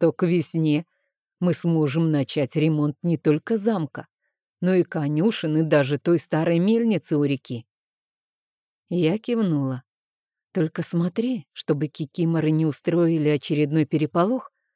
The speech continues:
предупредила я, вспоминая их последнюю шутку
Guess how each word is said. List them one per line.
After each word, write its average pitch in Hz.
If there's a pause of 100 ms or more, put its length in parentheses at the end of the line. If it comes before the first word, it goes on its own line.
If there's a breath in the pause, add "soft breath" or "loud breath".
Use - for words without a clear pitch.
(200)
предупредила 143
я, 143
вспоминая 214
их -
последнюю 175
шутку -